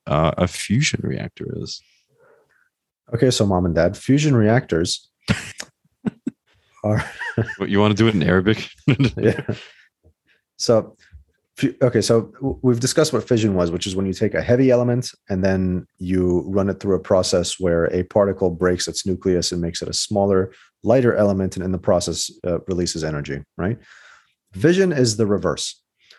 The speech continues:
Speaker 2: So what fission does is it takes a lighter element and then sort of compresses it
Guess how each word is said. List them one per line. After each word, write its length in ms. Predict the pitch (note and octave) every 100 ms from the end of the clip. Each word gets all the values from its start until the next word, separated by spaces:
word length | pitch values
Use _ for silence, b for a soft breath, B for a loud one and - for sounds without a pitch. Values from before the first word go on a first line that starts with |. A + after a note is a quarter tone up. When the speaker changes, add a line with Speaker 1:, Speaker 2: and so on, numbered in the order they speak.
| b -
Speaker 2:
So 280 | - A2 G#2
what 200 | A#2 A2+
fission 340 | D#3+ F3 D#3+
does 320 | A#2+ G#2+ G#2
is 220 | G#2 G2+
it 160 | G#2 -
takes 480 | C#3 C3+ - - - _ _
a 300 | A2 G#2 G2
lighter 400 | G2+ G2+ C#3 D3
element 520 | D#2+ E2+ D#2+ E2+ F2 - _
and 160 | F#2+ F#2
then 140 | F#2
sort 200 | - G#2
of 140 | G2 -
compresses 680 | G#2 - - C#3+ D3 B2 G2+
it 160 | F#2